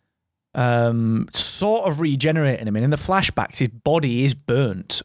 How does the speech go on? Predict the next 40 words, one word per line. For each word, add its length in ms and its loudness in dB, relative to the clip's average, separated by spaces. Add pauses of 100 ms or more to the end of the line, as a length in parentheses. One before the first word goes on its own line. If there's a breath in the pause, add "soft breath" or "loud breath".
a 60 0
lot 180 2
more. 260 2
Or 100 2
it's, 160 -4
you 80 2
know, 80 2
it's 160 -2
acid 360 -2
burn 260 2
from 140 -2
what 120 0
we 80 -4
can 160 -2
tell. 360 0 (540 soft breath)
And 260 2 (480)
when 240 2
he's, 300 2
when 140 2
he 60 0
comes 200 0
out 120 0
the 60 -4
Bacta 280 -2
tank 260 0
in 100 -2
present 360 2
day, 140 2
he's 180 2
not. 300 2 (220)
He's 120 0
just 200 0
got 120 -4
that, 300 0
you 100 2
know, 220 0
that 140 -2
beautiful 300 0
Tamura 360 2
Morrison 440 2